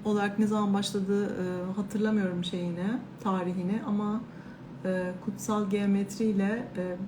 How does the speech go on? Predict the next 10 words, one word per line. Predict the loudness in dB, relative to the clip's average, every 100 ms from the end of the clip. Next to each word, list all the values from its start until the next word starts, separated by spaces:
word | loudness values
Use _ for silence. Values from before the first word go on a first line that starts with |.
| -10 -14 -14 -14 -14 -14 -14 -14 -14 -14 -14 -14 -8 0
bedenlerimizde | 2 4 6 8 8 6 4 2 0 2 0 -4 -12 -14 -16 -12 2
yeniden, | 6 6 6 4 4 0
e, | -2 0 0 -2 0
böyle | 0 2 2 0 -2 -8 -14 -14 -14 -10 -2
dengeyi | 4 6 6 6 4 2 2 2 -4 -12 -12 -4
oturtabiliyoruz. | -2 0 -2 0 0 2 2 2 0 -2 -12 -16 -16 -14 -14 -14 -14 -14 -12 0
Her | 0 2
türlü | 0 0 2
blokaj | 0 2 0
için, | -2 -2 0 0